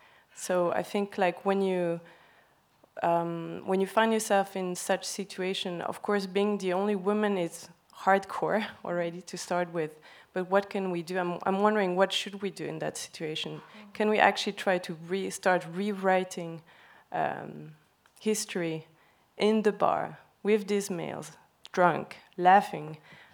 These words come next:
Speaker 1: at us, saying, like, "Wait a minute, I know hundreds of great, uh, Swiss female artists, let me tell you."
Speaker 2: But imagine that we take them seriously, that they are really having a great time and they really say what they mean, so they are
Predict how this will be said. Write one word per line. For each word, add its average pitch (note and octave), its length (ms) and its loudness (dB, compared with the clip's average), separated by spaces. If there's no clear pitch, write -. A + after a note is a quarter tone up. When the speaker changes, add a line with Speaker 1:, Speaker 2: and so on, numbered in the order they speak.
Speaker 1:
at D#3+ 160 0
us, - 420 -4
saying, F3+ 380 0
like, E3 220 2
"Wait F#3+ 180 4
a G#3 60 6
minute, F#3 560 -2
I G3+ 240 4
know F3+ 260 2
hundreds G#3+ 1000 0
of - 240 -8
great, D#3+ 460 -6
uh, D3+ 260 -6
Swiss - 400 -6
female E3+ 380 -4
artists, D3 500 -2
let F3 140 0
me F3+ 140 -4
tell D#3 280 -8
you." C#3+ 180 -12
Speaker 2:
But A3+ 300 2
imagine C4+ 420 4
that C4 120 6
we A#3+ 120 6
take A#3 260 2
them A3 180 2
seriously, F3+ 520 -2
that F#3 260 2
they G3+ 120 4
are G#3 160 8
really A#3 300 2
having G3+ 260 2
a F3+ 100 0
great E3+ 480 -2
time G3 380 4
and F#3+ 200 -4
they G3 220 2
really A3+ 260 2
say A3+ 300 4
what G3+ 220 4
they G#3+ 180 2
mean, F3 400 -4
so G3 140 -14
they G3 80 4
are G3+ 140 4